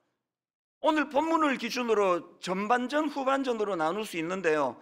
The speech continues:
오늘 모세가, 오늘 본문의 사건을 기준으로 그 이전의 삶은 하나님의 통제가 없었고 제멋대로 달리는 인생이었고,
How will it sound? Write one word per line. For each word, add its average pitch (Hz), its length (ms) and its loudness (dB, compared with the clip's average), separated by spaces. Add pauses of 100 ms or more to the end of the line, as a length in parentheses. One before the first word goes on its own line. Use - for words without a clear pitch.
(140)
오늘 285 400 2
모세가, 233 460 0
오늘 277 280 2
본문의 302 600 2
사건을 247 560 -4
기준으로 220 560 0
그 262 160 -2
이전의 262 460 2
삶은 190 520 0 (340)
하나님의 269 520 2
통제가 285 440 0
없었고 202 540 2
제멋대로 330 640 2
달리는 247 400 2
인생이었고, 202 760 2